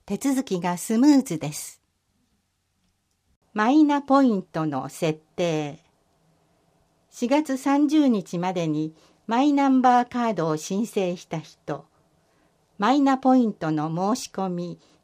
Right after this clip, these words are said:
キャッシュレス決済の設定などを補助します。マイナンバーカード、登録するクレジットカードなどが必要です。日時、八月十二日から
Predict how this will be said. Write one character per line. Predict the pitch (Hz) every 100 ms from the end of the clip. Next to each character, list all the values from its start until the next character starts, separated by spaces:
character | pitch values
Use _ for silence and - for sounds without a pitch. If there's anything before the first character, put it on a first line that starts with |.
| _
キ | -
ャ |
ッ | 190
シ | - 294
ュ |
レ | 277
ス | 294 -
決 | 262 269
済 | - 185 165
の | 156
設 | 156 175 165
定 | - 233 220
な | 214
ど | 190 160 139 147
を |
補 | 156 262
助 | 240
し | 202 -
ま | 143 151
す。 | - - _ _ _ _ _ _ _ _ _ -
マ | 220
イ | 254
ナ | 277 269
ン | 262
バ | 247 233 233
ー |
カ | 226 202
ー | 156
ド、 | 151 - - _ _ -
登 | 262 254
録 | 247 254
す | - 247
る | 226
ク | 226 240
レ | 254 254
ジ | 269
ッ |
ト | 262 254
カ | 247 247 226
ー |
ド | 180 160
な | 175
ど | 180
が | 151 139
必 | - - 202
要 | 175 160
で | 139 160
す。 | - - _ _ _ _ _ _ _ _ _ _ _ -
日 | 277 311 214 156
時、 | - 127 - _ _ _ _ _ _ _
八 | 214 208 294
月 | 285 277 254
十 | - 240 254
二 | 254 247
日 | 240 - -
か | 170
ら | 156 147